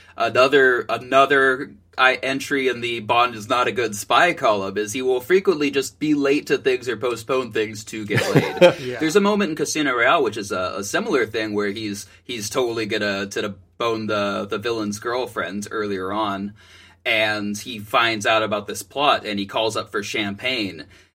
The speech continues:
Speaker 1: and he asks for two, and he goes, "No, for one." He doesn't have time to sleep with the villain's girlfriend. He's gotta do spy stuff.
Speaker 3: If that was Roger Moore, he would have slept with her and then been, like,
Speaker 1: Yes.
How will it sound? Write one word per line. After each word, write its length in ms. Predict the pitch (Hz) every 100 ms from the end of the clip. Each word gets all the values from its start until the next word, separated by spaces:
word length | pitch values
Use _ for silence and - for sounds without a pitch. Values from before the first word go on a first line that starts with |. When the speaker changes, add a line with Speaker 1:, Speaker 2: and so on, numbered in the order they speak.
| _
Speaker 1:
and 200 | 110 101
he 100 | 98
asks 260 | 92 98 -
for 220 | - 135
two, 280 | - 185 185
and 80 | 110
he 40 |
goes, 220 | 85 -
"No, 360 | 110 104 - - _ _
for 160 | 117
one." 380 | 107 120 85 67 - _ _ _
He 100 | -
doesn't 260 | 285 262 190
have 160 | 131 113
time 260 | 143 120
to 80 | 113
sleep 260 | 110 131 110
with 120 | 107
the 60 |
villain's 340 | 113 123 117 110
girlfriend. 480 | 131 127 131 170 175
He's 180 | 185
gotta 240 | - 208 185
do 140 | 196
spy 380 | 196 - 247 240
stuff. 640 | 202 - 98 80 - - - _
Speaker 3:
If 100 | 180
that 220 | 214 285
was 160 | 320 277
Roger 360 | 247 240 208 208
Moore, 540 | 170 175 165 160 165
he 220 | 175 147
would 140 | 180 190
have 120 | 151
slept 380 | - 190 175 -
with 160 | 170
her 220 | 170 165 160
and 120 | 151
then 180 | 165 151
been, 220 | 165 156
like, 120 | 151
Speaker 1:
Yes. 380 | 285 - - 147